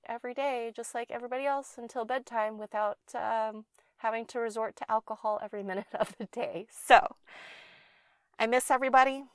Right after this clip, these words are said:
I miss seeing people's faces. Um, we will get through this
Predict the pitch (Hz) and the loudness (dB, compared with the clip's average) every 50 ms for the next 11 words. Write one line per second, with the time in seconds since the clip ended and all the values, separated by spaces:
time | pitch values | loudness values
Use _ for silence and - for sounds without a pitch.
0 | _ - - 214 214 214 220 - - 226 220 220 214 - 220 - - 214 - - | _ -10 -6 -4 -4 -4 -6 -6 -8 -6 -6 -6 -6 -8 -10 -10 -8 -8 -6 -4
1 | 233 214 220 - - 240 226 233 226 220 - - - - - _ _ - _ _ | -2 -2 -2 -2 0 0 2 0 0 -2 -4 -6 -6 -6 -10 _ _ -20 _ _
2 | - - 190 185 185 185 180 180 180 185 180 180 _ _ _ _ - 202 196 214 | -10 -8 -6 -4 -4 -4 -4 -6 -6 -8 -10 -12 _ _ _ _ -10 -8 -6 0
3 | 220 226 240 233 233 233 226 - - - 226 220 214 208 220 220 226 - - - | 6 6 6 6 6 4 2 2 -2 -6 -6 -6 -4 -2 -2 -2 -4 -4 -8 -12
4 | - - - - - | -10 -12 -14 -14 -16